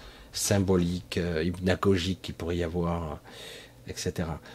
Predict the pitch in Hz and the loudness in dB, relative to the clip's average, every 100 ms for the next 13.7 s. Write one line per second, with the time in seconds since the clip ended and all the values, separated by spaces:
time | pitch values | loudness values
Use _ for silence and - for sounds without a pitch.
0 | - 101 107 107 131 - - 95 - - | 4 6 8 8 6 4 -2 -2 0 2
1 | 127 - 110 - 104 - 92 - - 104 | 2 4 2 2 0 0 -2 -2 -4 -2
2 | 92 85 - 87 - - - - 101 120 | -2 -2 -2 -2 -4 -10 -4 0 4 6
3 | 131 104 98 90 101 - - 117 117 101 | 8 8 6 4 0 0 6 8 8 6
4 | 92 - - - - - - - - 123 | 2 -2 -8 -8 -12 -16 -14 -6 2 4
5 | 110 101 113 113 110 104 104 110 104 98 | 4 2 6 8 8 8 10 10 8 6
6 | - - - - 98 101 - - 98 - | 2 -10 -16 0 4 4 2 2 2 2
7 | - 110 113 - - - - - - - | 2 6 6 4 -10 -20 -18 -20 -10 2
8 | 98 95 90 90 87 90 87 98 101 - | 4 6 4 2 0 -2 2 4 4 6
9 | 101 95 - 110 - - - - - - | 4 4 4 4 4 0 -2 -2 -6 -12
10 | - - - - - 107 101 - - 160 | -18 -20 -14 -6 2 2 4 2 4 6
11 | 165 117 110 95 92 101 95 - 127 - | 6 6 4 2 0 -2 -2 -2 -4 0
12 | 104 95 101 - - 131 104 - - - | 2 2 0 0 2 4 4 0 -6 -6
13 | - 104 101 95 95 - - | -6 0 0 2 0 0 -4